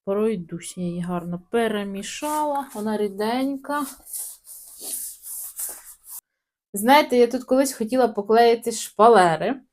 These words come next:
А прості, оті самі дешеві, воно було б гарніше. Але вона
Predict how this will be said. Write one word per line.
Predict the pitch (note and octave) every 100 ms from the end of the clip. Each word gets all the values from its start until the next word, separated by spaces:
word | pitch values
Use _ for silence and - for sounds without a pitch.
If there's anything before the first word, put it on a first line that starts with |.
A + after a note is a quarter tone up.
| _ - - - - -
А | G#3+
прості, | G#3+ D#4+ E4+ - F4+ G4+
оті | D#4+ C4
самі | - C4 B3 A3+
дешеві, | A3+ A3 C4 C4+ C4+ A#3+
воно | A3 A3
було | A3+ G3+ G#3 F#3+
б |
гарніше. | G#3 G3 F#3 F3 E3+ F3+
Але | F3 G3+ B3 C4 B3+
вона | A#3+ A#3+ B3 A#3+ A#3 A3